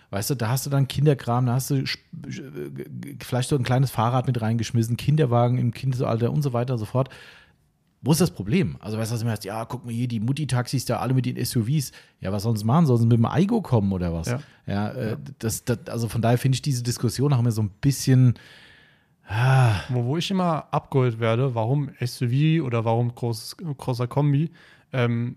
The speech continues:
Speaker 2: ich hatte vor gar nicht allzu langer Zeit, da wart ihr im Urlaub, ähm, hatte ich den Corolla kurz in der Werkstatt gehabt,
Speaker 1: Mhm.
Speaker 2: weil der ein Update bekommen hat.
Speaker 1: Mhm.
Speaker 2: Hat zwar nicht funktioniert, aber leider. Ähm, und da hatte ich dann ein Ersatzauto dabei,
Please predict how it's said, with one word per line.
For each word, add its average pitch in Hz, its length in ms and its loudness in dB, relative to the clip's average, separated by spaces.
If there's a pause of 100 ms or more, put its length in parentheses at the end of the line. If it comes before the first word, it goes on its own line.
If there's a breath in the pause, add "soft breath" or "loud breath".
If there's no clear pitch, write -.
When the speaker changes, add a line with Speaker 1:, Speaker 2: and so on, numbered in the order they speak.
(120)
Speaker 2:
ich - 140 -8
hatte 151 140 0
vor 131 100 -4
gar 131 140 2
nicht 147 100 -2
allzu 151 260 -4
langer 131 720 2
Zeit, 160 300 -4
da 113 140 -2
wart 113 180 -4
ihr 135 60 0
im 127 100 0
Urlaub, 147 380 -2 (500 soft breath)
ähm, 120 380 -2
hatte 123 180 -4
ich 127 80 -6
den 131 140 0
Corolla 139 400 4
kurz 135 240 -2
in 131 60 2
der 113 100 0
Werkstatt 117 340 0
gehabt, 104 240 0
Speaker 1:
Mhm. 120 80 8
Speaker 2:
weil 127 100 6
der 104 100 -2
ein 92 60 -6
Update 117 280 -2
bekommen 101 260 -8
hat. 104 140 0
Speaker 1:
Mhm. 131 80 -4 (360)
Speaker 2:
Hat 117 120 -8
zwar 110 80 -8
nicht 104 100 -10
funktioniert, 127 480 -6 (340)
aber 101 200 -6
leider. 104 300 -4 (800 loud breath)
Ähm, 110 560 0 (100)
und 127 140 -2
da 110 80 2
hatte 135 140 2
ich 127 60 -2
dann 131 140 0
ein 123 60 2
Ersatzauto 117 500 0
dabei, 113 380 0